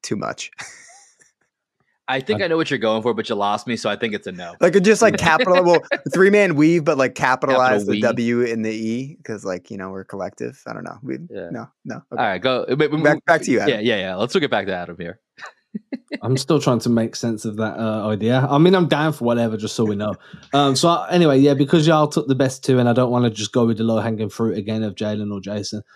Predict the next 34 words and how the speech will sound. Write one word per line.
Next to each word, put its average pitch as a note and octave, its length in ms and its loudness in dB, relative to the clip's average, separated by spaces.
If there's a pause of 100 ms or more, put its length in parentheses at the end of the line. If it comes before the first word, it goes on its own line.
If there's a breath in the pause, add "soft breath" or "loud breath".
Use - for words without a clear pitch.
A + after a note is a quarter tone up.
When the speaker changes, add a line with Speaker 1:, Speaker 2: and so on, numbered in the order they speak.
(120)
Speaker 3:
I'm - 140 2
gonna F#3+ 120 4
go G3 120 4
with D3 140 2
J B2+ 200 0
D A#2+ 200 0
Davison. G2+ 580 -10 (560)
And B2 180 2
the B2 60 2
Speaker 2:
Ooh. A#2 60 -2
Speaker 3:
reas-, D3+ 340 2
the C3+ 140 0
reason E3+ 360 4
I'm E3+ 140 2
going D3+ 180 2
with C3+ 80 2
J C3+ 160 0
D C3 140 0
Davison A#2+ 460 -2
was A2 200 -2
he A#2+ 80 -2
was A2+ 160 -2
a A#2 60 -2
low C3 240 4
draft B2+ 320 -4
pick, A#2 260 -2
one A2+ 140 -4
of A2+ 100 -4
the A#2 60 -4
last A#2+ 260 -6
in B2 140 -2
the A2+ 160 -2
second A2+ 400 -8
round, G#2+ 320 -6